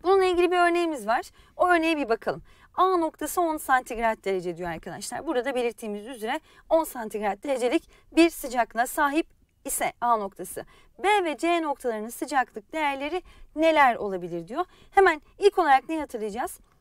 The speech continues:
Sıcaklık her iki yüz metrede bir santigrat derece yukarıya çıktıkça ne yapar? Azalır. Bunu unutmuyoruz. Bu bilgi elimizde olduktan sonra çok daha kolay işlem yapabiliriz. On santigrat derece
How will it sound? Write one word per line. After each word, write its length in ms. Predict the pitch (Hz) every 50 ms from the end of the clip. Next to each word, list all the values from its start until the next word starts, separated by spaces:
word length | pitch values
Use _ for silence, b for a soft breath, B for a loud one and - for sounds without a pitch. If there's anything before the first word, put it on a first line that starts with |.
| _ _ _ _ _
Sıcaklık 540 | - - 320 262 302 294 277 - 262 233 -
her 200 | 294 302 285 262
iki 220 | 269 254 - 302
yüz 120 | 294 262
metrede 480 | 233 220 202 208 - 214 190 202 208 214
bir 180 | 311 320 311 294
santigrat 640 | - - 254 226 220 - 220 196 208 208 208 - -
derece 220 | 202 202 208 226
yukarıya 340 | 285 302 - - 254 226 233
çıktıkça 600 | - - 311 285 - - - 247 - - 240 233
ne 100 | 262 302
yapar? 500 | 311 302 302 - 262 247 294 403 - - b b b b b b b b -
Azalır. 400 | 330 302 262 254 - - - b b b b b b -
Bunu 140 | 330 392 370
unutmuyoruz. 520 | 339 311 - - - 202 - - - - b b b b _ -
Bu 120 | 403 370
bilgi 240 | 339 294 233 214 240
elimizde 420 | 233 320 330 302 285 262 233 240
olduktan 420 | 262 294 320 262 - - 233 208 240
sonra 440 | - - 311 269 226 214 247 - b b b b b b _
çok 240 | - 359 277 - _
daha 260 | - 220 269 311 302 - _ _ _
kolay 380 | - 311 294 269 254 277 285 -
işlem 360 | 269 - - 262 262 294 294
yapabiliriz. 640 | 269 254 254 - 277 226 240 208 190 - - - - b b b b b b -
On 160 | - 381 453
santigrat 520 | - 370 320 302 277 285 247 254 254 247 - -
derece 500 | 262 269 262 254 220 214 220 220 277